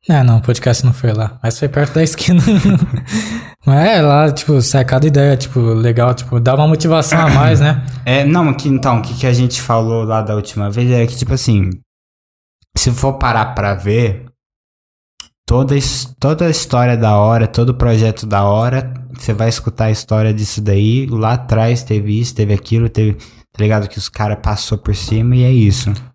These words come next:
Speaker 1: Só que eu bugo, tipo assim, eu tenho problema em, nessas partes de bugar.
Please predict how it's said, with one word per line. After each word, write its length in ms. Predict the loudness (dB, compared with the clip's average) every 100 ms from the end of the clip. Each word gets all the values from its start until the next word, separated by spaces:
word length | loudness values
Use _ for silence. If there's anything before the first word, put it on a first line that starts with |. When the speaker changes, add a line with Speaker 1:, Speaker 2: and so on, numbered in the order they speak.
| _ _ -2
Speaker 1:
Só 180 | -2
que 120 | 2 2
eu 80 |
bugo, 320 | 4 4 2 0
tipo 180 | 2
assim, 300 | 2 4 4
eu 100 | 4
tenho 240 | 2 2 2
problema 320 | 2 2 4
em, 240 | 2 2 -2
nessas 380 | 0 2 2 -2
partes 260 | 0 0 2
de 80 | 2
bugar. 480 | 4 4 2 -2